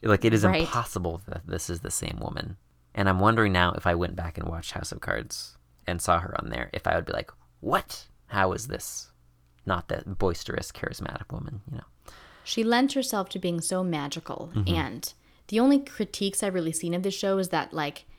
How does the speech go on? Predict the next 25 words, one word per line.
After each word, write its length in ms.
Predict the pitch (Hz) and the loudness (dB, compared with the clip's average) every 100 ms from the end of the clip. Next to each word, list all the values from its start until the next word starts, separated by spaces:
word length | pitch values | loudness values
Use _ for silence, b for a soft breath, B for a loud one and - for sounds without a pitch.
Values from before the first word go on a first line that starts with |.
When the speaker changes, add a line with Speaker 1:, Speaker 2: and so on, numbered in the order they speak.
| _ | _
Speaker 2:
she's 280 | - 185 165 | -8 -4 -4
too 220 | - 196 | -2 -4
perfect, 460 | 190 196 190 202 196 | 0 -2 0 -2 -2
and 120 | 151 | -2
even 220 | 170 175 | 0 0
her 140 | 175 175 | 0 -2
downs, 600 | 165 156 156 170 180 - | 0 2 2 2 0 -2
she, 160 | - 175 | -2 -2
like, 160 | 151 | -2
comes 280 | - 175 170 | -2 -4 -2
up 180 | 147 - | -2 0
so 180 | - 156 | 0 0
quickly, 460 | - 156 160 160 | -2 -4 0 2
and, 180 | 156 151 B B B | 2 -2 B B B
you 80 | 175 | 0
know, 80 | 170 | 2
she, 140 | - | 4
like, 160 | 175 170 | 2 2
almost 260 | 170 165 - | 0 0 0
doesn't 340 | 160 160 156 | 0 0 -4
face 220 | - 156 165 | -2 -2 -2
a 40 | |
lot 240 | 170 156 | -2 0
of 180 | 170 170 - | -2 -4 -6
adversity. 760 | 175 170 180 175 180 185 185 | -6 2 2 2 -2 0 -2